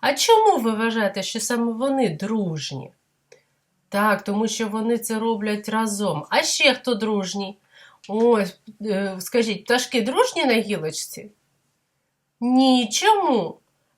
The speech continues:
Тому що одна сидить в гніздечку, а інші на гілочці. Зайчики, е, дружні? Ні, вони, гляньте, які сердиті, не хочуть іграшками ділитися, так?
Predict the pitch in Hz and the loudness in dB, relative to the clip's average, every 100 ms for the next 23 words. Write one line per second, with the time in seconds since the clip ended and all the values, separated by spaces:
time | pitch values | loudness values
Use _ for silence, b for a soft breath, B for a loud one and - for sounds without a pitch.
0 | _ 202 220 214 - 196 190 202 196 214 | _ -2 0 0 0 0 2 2 0 -2
1 | 180 190 180 185 196 190 190 269 392 - | -6 -6 -6 -4 -2 -4 -2 0 0 -4
2 | 185 160 180 233 - 190 156 151 175 170 | -2 -2 -2 -6 -6 -6 -6 -8 -8 -8
3 | 160 160 - - B B B - 202 247 | -8 -10 -14 -18 B B B -8 0 4
4 | 240 233 233 220 220 208 - _ 202 202 | 4 2 -2 -2 -4 -4 -14 _ -4 -4
5 | 269 427 427 254 - - _ _ _ _ | 2 4 4 0 -4 -8 _ _ _ _
6 | _ _ _ _ _ _ _ _ _ 202 | _ _ _ _ _ _ _ _ _ -4
7 | 202 226 240 233 220 196 208 208 214 202 | 0 2 4 4 4 4 2 2 2 2
8 | 185 180 185 - 196 202 185 202 - 180 | -2 -4 -2 -2 -2 -4 -2 -4 -4 -4
9 | 208 208 185 - 185 - 180 175 160 - | -4 -4 -6 -6 -10 -8 -6 -6 -6 -4
10 | 175 175 170 B B - 185 220 208 156 | -4 -4 -6 B B -12 -4 -2 0 -4
11 | 139 - - 151 - 294 370 B | -8 -12 -12 -10 0 2 2 B